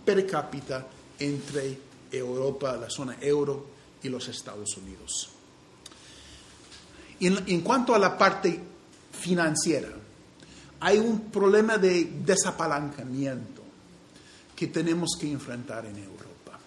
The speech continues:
En Estados Unidos, las, los hogares y las en-, empresas no financieras han reducido en estos últimos años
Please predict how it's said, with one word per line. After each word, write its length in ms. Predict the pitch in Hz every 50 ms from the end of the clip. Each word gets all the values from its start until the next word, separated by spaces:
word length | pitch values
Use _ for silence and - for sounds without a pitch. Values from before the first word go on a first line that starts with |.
| - - - - - - - - - - - - - - -
En 160 | - 175 175 180
Estados 500 | 170 - - - 233 254 262 247 214 247
Unidos, 720 | 226 208 208 214 208 214 226 240 214 - - - - - - - - - - - - - - - - - - - - - - _ - - - - -
las, 580 | 151 151 156 151 - - - - - - - - - - - - -
los 240 | 151 151 151 147 147
hogares 760 | 143 143 156 175 208 240 277 285 262 - - - - - - - - - - - - - - - - - - - - - - - - - -
y 320 | 190 196 214 220 220 214 - 202
las 360 | 190 190 190 180 180 185 - - - - - - - - - - - - - - - -
en-, 220 | 175 180 180 185 - - - - - -
empresas 680 | 156 156 151 147 147 214 240 247 240 - - 233 220 214 - - -
no 140 | 170 175 175
financieras 1080 | 170 175 160 143 131 127 127 120 - 123 113 104 101 - 110 113 - - - - - - - - - - - - - - - -
han 200 | 190 214 220 214
reducido 580 | 202 196 202 190 190 196 190 - 240 226 226 220
en 80 | 202
estos 300 | 190 190 - 185 - -
últimos 420 | 170 - - 151 135 131 123 - 120
años 560 | 107 110 107 104 104 107 110 - - -